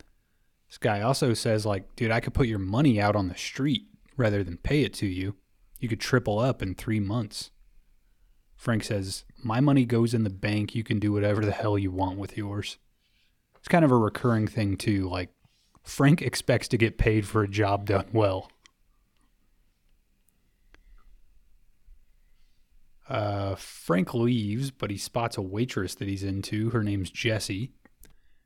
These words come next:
He asks her out, and she agrees. Back at the car dealership, Frank gets a letter from his buddy who's still in prison.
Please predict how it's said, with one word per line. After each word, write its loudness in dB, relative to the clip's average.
He -6
asks -4
her 2
out, -2
and -12
she -2
agrees. -4
Back 2
at 2
the -18
car 4
dealership, -4
Frank 0
gets 2
a -2
letter 0
from -4
his 0
buddy -2
who's -4
still -2
in -4
prison. -2